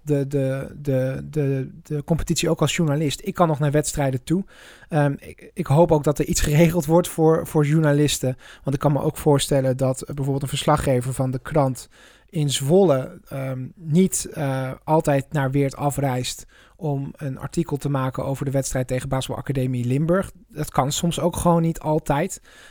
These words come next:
Ehm, dat er wel wat geregeld wordt voor de pers. Maar aan de andere kant, eh, de drempel wordt zo wel heel erg hoog voor mensen die misschien geïnteresseerd zijn in de, in de league,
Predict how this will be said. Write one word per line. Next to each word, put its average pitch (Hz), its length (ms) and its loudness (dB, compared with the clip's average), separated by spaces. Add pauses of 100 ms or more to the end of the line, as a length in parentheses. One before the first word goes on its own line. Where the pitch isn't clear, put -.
(100)
Ehm, 156 420 0
dat 170 200 0
er 175 60 6
wel 185 100 6
wat 175 120 4
geregeld 165 300 2
wordt 151 160 2
voor 156 140 -2
de 143 160 -6
pers. 151 400 2 (280)
Maar 160 100 2
aan 180 160 6
de 208 60 4
andere 180 140 4
kant, 147 320 2
eh, - 300 -8
de 175 100 0
drempel 190 320 4
wordt 170 160 4
zo 190 160 4
wel 170 140 6
heel 190 520 4
erg 165 220 2
hoog 147 500 4
voor 139 480 4 (340)
mensen 170 280 2
die 165 120 2
misschien 214 400 4
geïnteresseerd 165 680 2
zijn 156 140 2
in 151 160 -2
de, 139 220 0
in 156 160 -4
de 143 120 2
league, 151 520 2